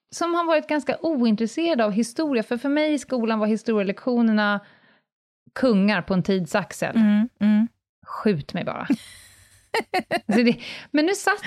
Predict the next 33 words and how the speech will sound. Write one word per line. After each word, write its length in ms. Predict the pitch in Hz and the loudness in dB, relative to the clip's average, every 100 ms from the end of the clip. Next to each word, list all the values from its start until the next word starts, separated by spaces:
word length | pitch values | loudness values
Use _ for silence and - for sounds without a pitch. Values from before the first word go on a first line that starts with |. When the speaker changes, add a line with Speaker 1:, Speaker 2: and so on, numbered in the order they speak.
| 339 | 0
Speaker 1:
jag 120 | 269 | 4
där 340 | 233 214 190 | 4 2 0
och 80 | 277 | 0
bläddrade 540 | 240 311 320 226 240 | 0 2 2 2 0
och 100 | 240 | 0
bara 140 | 262 320 | 0 0
insåg 380 | 320 262 269 - | 2 2 2 0
så 80 | |
här, 80 | 202 - _ _ _ _ | -2 -4 _ _ _ _
jag 160 | - 240 | -4 -2
bläddrar 560 | 240 359 349 240 233 233 | 0 0 2 0 0 0
i 80 | 233 | 0
originalhandlingarna. 1400 | 254 247 240 254 320 240 196 190 330 349 220 190 180 - | 0 2 4 4 4 2 0 0 -2 0 2 2 0 -4
Speaker 2:
Ja. 60 | - _ 262 | -10 _ -4
Speaker 1:
Alltså 160 | 262 | 0
det 80 | 262 | 0
här 140 | 254 294 | 0 0
kärleksbrevet 920 | - 349 285 240 220 233 285 320 277 | -2 0 2 0 -2 -2 0 0 0
Speaker 2:
Ja. 40 | 220 | 2
Speaker 1:
som 100 | 233 | 2
jag 80 | 208 | 2
nu 60 | |
sitter 380 | 196 220 - 202 | 0 -2 0 -2
och 320 | 190 214 - | 0 -2 -2
håller 320 | 208 190 185 | -2 0 2
i, 280 | 175 170 214 - _ _ | 2 2 0 -4 _ _
Speaker 2:
Ja. 100 | - 214 | -4 0
Speaker 1:
det 80 | 262 | 2
har 180 | 277 302 | 0 -2
han 440 | - 294 285 269 | -2 0 2 2
skrivit 800 | 254 - 269 226 180 196 202 _ | 0 0 2 2 2 0 -2 _
till 280 | - 285 277 | -2 0 0
henne. 500 | 247 262 185 180 190 | 0 0 2 0 0